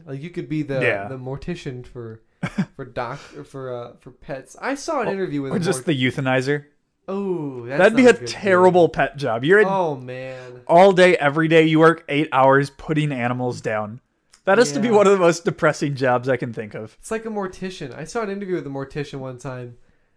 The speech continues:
Speaker 1: and he was explaining, like, how he does not enjoy it necessarily.
Speaker 2: Yeah.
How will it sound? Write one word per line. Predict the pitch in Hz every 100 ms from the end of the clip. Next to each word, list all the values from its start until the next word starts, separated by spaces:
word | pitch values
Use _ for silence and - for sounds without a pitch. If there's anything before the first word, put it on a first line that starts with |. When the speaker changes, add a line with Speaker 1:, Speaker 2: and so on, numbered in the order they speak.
| _ _
Speaker 1:
and | 147 143
he | 135 170
was | 165 147
explaining, | 143 _ 175 165 160 143
like, | 131 123 - _ _ _ _ _
how | 147 156 151 80 - _ _ _ 175
he | 180
does | 143 175 160
not | 160 156 -
enjoy | 143 131 147 147
it | 156
necessarily. | 160 156 143 170 156 151 156 156 -
Speaker 2:
Yeah. | 160 117